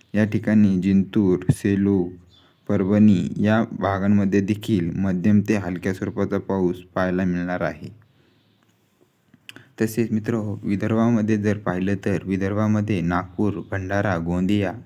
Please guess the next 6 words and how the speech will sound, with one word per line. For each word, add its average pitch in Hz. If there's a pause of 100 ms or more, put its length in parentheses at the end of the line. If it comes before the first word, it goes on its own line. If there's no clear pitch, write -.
(480)
या 107
जिल्ह्यांमध्ये 101
हवामान 98
ढगाळ 98
पाहायला 92 (180)
मिळते, 85